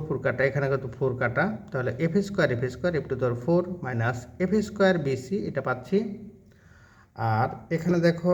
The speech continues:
এক পাশে নিয়ে আসি জি ফোর মাইনাস এফ ফোর, আর এটাকে ডান পাশে নিয়ে যাই, তাহলে এটা মাইনাস চিহ্ন আসছে, প্লাস হয়ে যাবে। এবার সি কমন নেই, তাহলে হবে যে দেখো জি ফোর minus G to the power four minus F to the power four সমান C into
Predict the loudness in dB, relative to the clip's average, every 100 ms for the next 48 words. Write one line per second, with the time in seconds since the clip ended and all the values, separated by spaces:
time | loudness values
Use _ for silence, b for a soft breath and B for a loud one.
0 | 4 2 0 0 0 0 2 0 0 -2
1 | 2 2 4 2 4 2 2 0 -2 -8
2 | -6 -6 -6 -8 -8 -4 -4 -2 -2 0
3 | 2 2 2 0 0 -2 0 0 2 2
4 | 0 -4 -6 -2 0 0 0 2 0 0
5 | 2 0 0 -6 -2 -2 0 -2 -2 -4
6 | -4 -2 -2 -2 -6 -2 2 4 4 2
7 | 0 0 0 0 -2 -4 -2 -2 -2 -4
8 | -8 B B B -2 6 6 6 6 6
9 | 6 0 -10 -16 -20 _ -10 -4 -2 0
10 | -2 -4 -10 -8 0 4 4 4 0 2
11 | 2 2 0 -2 2 2 0 2 2 2
12 | 0 2 0 -4 -8 B B B B B
13 | _ -20 -2 6 8 8 6 0 -10 -14
14 | -6 -2 -2 -2 -2